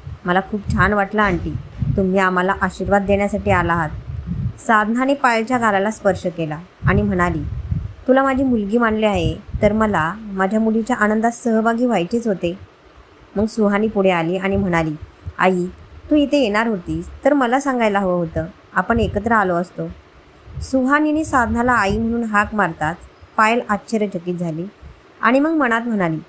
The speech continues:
"सुहानीजी अर्जुन शेखावतची मुलगी आहे." तिच्या मनात अनेक गोष्टी फिरू लागल्या.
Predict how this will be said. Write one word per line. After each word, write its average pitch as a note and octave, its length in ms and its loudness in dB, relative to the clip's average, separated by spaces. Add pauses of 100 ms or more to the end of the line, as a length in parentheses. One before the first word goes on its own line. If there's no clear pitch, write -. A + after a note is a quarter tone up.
(340)
"सुहानीजी G#3 720 0 (520)
अर्जुन F#3 320 0
शेखावतची A3 520 -2
मुलगी E3+ 240 -2
आहे." D#3+ 180 -2 (1000)
तिच्या D4+ 240 2
मनात G#3+ 280 0 (180)
अनेक A3 240 2
गोष्टी A3 360 -2
फिरू F#3 220 2
लागल्या. D3+ 320 -2